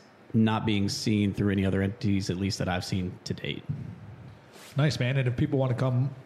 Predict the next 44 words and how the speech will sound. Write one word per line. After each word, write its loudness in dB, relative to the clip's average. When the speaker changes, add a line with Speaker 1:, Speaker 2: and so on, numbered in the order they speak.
Speaker 2:
or 2
go 2
search 0
on 2
the 2
internet, 2
learn 4
more 4
about 2
it, -2
where 2
do 4
you 4
want 2
to -4
point 4
them? -4
Speaker 1:
Uh, 2
I 0
would 2
just -2
t-, 0
type 2
in 4
N 2
S 2
C 0
A 2
Tactical. 0
Um, 4
Speaker 2:
That'll 2
get 0
you 2
there? 2
Speaker 1:
and 2
that, 2
that'll 2
get -2
you 4
i-, -2
in 2
the 4
wheelhouse, 2
absolutely. 0